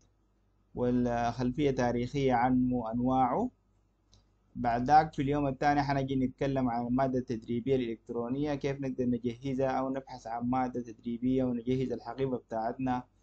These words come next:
باستخدام، آه، الوورد والباوربوينت، مهارات العرض والتقديم الإلكتروني.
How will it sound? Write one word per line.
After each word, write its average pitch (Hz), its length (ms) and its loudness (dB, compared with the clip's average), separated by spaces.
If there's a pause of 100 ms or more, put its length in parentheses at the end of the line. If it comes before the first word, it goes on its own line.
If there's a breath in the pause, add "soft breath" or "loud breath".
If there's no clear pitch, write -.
(420 soft breath)
باستخدام، 127 920 0 (100)
آه، 117 340 -6
الوورد 127 440 0
والباوربوينت، 127 920 -2 (1300)
مهارات 127 880 0
العرض 123 340 -2
والتقديم 123 720 -2
الإلكتروني. 120 760 -4